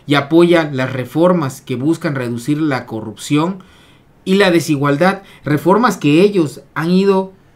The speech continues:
a la Suprema Corte a querer tumbarlas, ¿eh? La política de la Cuarta Transformación de la vida pública de México, encabezado por el presidente Andrés Manuel López Obrador,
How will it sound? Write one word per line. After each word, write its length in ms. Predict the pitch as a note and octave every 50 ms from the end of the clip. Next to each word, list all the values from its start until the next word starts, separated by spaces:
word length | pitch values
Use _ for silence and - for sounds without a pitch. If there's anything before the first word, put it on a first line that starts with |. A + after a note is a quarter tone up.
| _ _ _
a 80 | B2
la 120 | B2+ C3 B2+
Suprema 440 | - C3 - D#3+ F3+ F3+ E3+ D3+
Corte 420 | - D3+ D3+ D3 C#3+ D3+ C#3+ D3 - -
a 120 | - A2
querer 360 | - - B2 A#2 C3 C#3+ D3 D3
tumbarlas, 720 | - D3 B2+ B2 A#2+ C#3+ F3+ G#3 G3 F3+ C3 A2+ - -
¿eh? 160 | D#3+ G3 - - _ _ _ - - - - -
La 160 | D3+ D#3 D3
política 460 | E3 E3+ E3+ G3+ A3 G#3 A3+ - G3+
de 100 | E3 D#3
la 160 | D3+ D3+ D3
Cuarta 300 | - F3 F#3 F#3+ G#3 F#3
Transformación 880 | - C#3+ C#3 C3+ C3 B2+ B2+ C3 B2+ B2 - D#3 D#3+ E3+ F3+ F3+ F3+ F3+ - - - - _
de 120 | B2+ C3+
la 100 | C3 C3+
vida 400 | C3+ D3+ E3+ E3 E3 - - - _ _ _ _
pública 480 | F3+ G3 G3 F#3 E3+ C#3+ C3 C3+ B2
de 100 | A#2+ A#2+
México, 560 | B2 C#3+ E3 F3 F3 E3+ D3+ - - D#3+ D#3+ -
encabezado 720 | C#3 B2+ A#2+ B2+ C3 B2+ C3 C3 - D#3+ E3 E3 D3+ C3+
por 160 | C#3 C3 B2+
el 100 | B2 A#2
presidente 720 | - B2+ A#2+ A#2 - C3 C3 D3+ D#3+ D#3+ D3+ D3+ D#3+ D3
Andrés 260 | C#3 C3 B2 A#2+ A#2
Manuel 300 | B2 B2 B2+ C#3 C#3+ C#3+
López 300 | D3 D3 D3 D3 C3+ C#3
Obrador, 640 | C3 A2+ A#2 A#2+ B2 B2+ C3 D#3 E3+ E3+ F3 - -